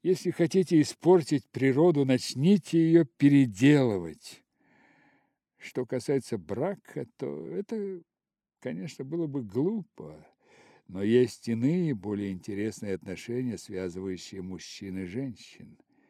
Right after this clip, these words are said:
И их-то я буду, конечно, поощрять. В них очарование моды.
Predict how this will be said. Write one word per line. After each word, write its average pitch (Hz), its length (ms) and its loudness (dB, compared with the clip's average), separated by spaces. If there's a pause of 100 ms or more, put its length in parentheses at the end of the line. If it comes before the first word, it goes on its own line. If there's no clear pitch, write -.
(640)
И 120 400 4
их-то - 520 -4
я 185 600 -2
буду, 170 340 -8
конечно, 139 680 -10 (100)
поощрять. - 1400 -16 (400)
В 87 180 -16
них 143 380 -6
очарование 127 1200 -6
моды. 120 960 -4